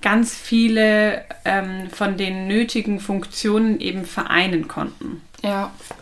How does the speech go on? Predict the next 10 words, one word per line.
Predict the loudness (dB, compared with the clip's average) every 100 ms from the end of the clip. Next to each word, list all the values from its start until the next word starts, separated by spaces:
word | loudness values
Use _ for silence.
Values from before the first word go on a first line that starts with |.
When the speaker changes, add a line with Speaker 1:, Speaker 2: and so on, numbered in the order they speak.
| -14 2
Speaker 2:
Ja, | 4 6
und | 4 2
sei-, | 4 4 6 4
also | 2 0 -10 -8
jetzt | -6 -2
seit | -2 6
Anfang | 6 8 8
des | 8 4
Jahres | 4 4 2 0 -4 -12 -20 -10 -2
Speaker 1:
Mhm. | 2 4